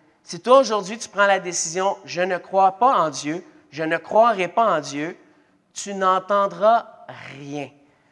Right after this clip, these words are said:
Tu seras aveugle et incapable de comprendre les révélations que Dieu veut faire vers toi. Donc la question n'est pas est-ce que Dieu existe, mais plutôt est-ce que tu veux croire en l'existence de Dieu. Je te dis pas de,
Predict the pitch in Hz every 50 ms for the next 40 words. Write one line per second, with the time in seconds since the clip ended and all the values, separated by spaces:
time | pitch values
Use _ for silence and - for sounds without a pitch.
0 | _ _ _ - - 160 151 - - 190 202 214 214 208 - - - - - _
1 | _ - - 185 196 196 185 175 196 214 233 247 233 - - - - 156 160 -
2 | 190 226 240 240 254 208 185 - - 185 185 185 175 - - - - - - -
3 | _ _ - 143 165 165 - 190 180 175 175 - 180 190 202 202 180 170 160 170
4 | 170 165 180 170 170 160 156 - 190 185 180 - 170 156 143 139 156 170 165 156
5 | 151 143 - 156 151 151 151 - 151 139 147 127 - - - 156 151 143 - -
6 | - _ _ _ _ _ _ - 139 143 170 180 180 196 180 - 220 233 220 -
7 | - 208 202 175 175 - 185 175 160 147 175 196 185 156 160 160 156 170 202 226
8 | 226 - 185 170 165 160 165 165 165 185 190 - 160 175 175 - 208 220 - -
9 | 180 185 190 - 156 170 175 180 220 254 - - - - - _ _ _ _ _
10 | _ _ _ - 143 156 156 160 165 156 151 156 151 - - 175 175 175 160 151
11 | 147 135 131 135 151 143 - - - - 196 208 196 185 208 190 - 262 269 285
12 | 302 285 - - - - - _ _ _ _ _ 139 147 175 185 185 175